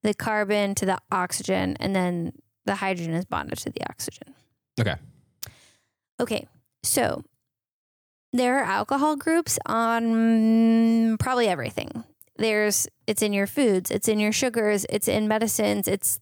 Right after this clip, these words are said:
Speaker 1: even the solar panels that I worked on for my previous research had precursors with alcohols. Alcohol groups are everywhere.
Speaker 2: Wow.
Speaker 1: But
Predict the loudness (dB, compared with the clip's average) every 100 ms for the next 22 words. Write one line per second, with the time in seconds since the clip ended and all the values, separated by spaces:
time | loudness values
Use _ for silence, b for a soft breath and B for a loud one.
0 | _ -2 0 0 0 0 0 0 -2 -2
1 | -2 -2 -2 0 0 0 0 -2 -2 -2
2 | -2 0 2 2 0 0 0 0 -2 -2
3 | -8 -12 b b b b b _ _ -6
4 | -2 0 -2 -6 -4 -2 -2 -2 -2 0
5 | 0 2 0 -2 0 0 2 0 0 -2
6 | 0 2 2 2 0 0 0 0 -4 -2
7 | 0 0 0 -2 _ _ _ _ _ _
8 | _ _ -4 -2 0 -2 -4 -4 -8 -8
9 | -10 -14 _ _ _ _ 0 0 -2 _
10 | _ _ _ _ -8 -2 0 0 -4